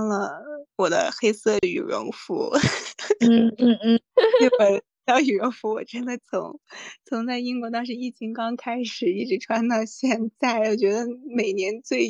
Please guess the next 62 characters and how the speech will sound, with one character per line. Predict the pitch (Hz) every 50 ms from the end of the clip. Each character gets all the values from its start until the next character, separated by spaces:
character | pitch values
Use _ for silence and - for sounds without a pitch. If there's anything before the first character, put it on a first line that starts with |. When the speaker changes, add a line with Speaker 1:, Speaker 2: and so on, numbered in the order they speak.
| 214 214
Speaker 1:
用 | 240 240 240 233
处 | 233 - 220
最 | 226 - - 214
多 | 208 196 - 214
就 | 214 233 202
这 | 214 202
个 | 202
羽 | 214 214 190 180
绒 | 175 175 190 -
服， | - - - 196
可 | 196 - 254
以 | 226 226
穿 | 208 - - 240 226
个 | 233
半 | - 262 262 247 208 233
年。 | 233 196 - 214 196 - _
<laughs> | _ -
然 | 262 262 254 247 240
后 | 262 269 262 254
我 | 247 220 226
那 | 247 240 233
个 | 226 233 262
鞋 | - - - - 190 208 202
子 | 202 - 240
也 | 220 196 196
没 | 196 190
有 | 190 202 208
找 | 214 - 190 175 - -
出 | - - - 208 196
来， | 196 - - - - -
就 | 220 208 208
还 | 208 208 208 180
是 | 202 - 214 208 208 202 - _ _ _
单 | - 208 208 208 208 220 233
鞋， | 226 - - - - 175 - - - - - - - _ 262 247
然 | 240 196
后 | 190 185
夏 | 196 - 226 202 202
天 | 202 208 190
的 | 190 202 202
单 | - 196 202 - 202 214
鞋， | 214 - - - -
我 | - -
就 | 208 220
这 | - 208
样 | 202 214 220 220
穿 | - - 208 208 208
出 | 208 - 214 214
去 | - - - -
了。 | - - - -
只 | - 190 196
不 | 202
过 | 196 202 214 240 - - - - - - - _ -
我 | - 208 202
戴 | - 214 214 208
了 | 202 202
我 | 185 -
的 | - 190 214
兔 | - - - 214
子 | 208 - 185
耳 | 185 185 151 135 - 220
朵， | - 190 180 160 - - - 247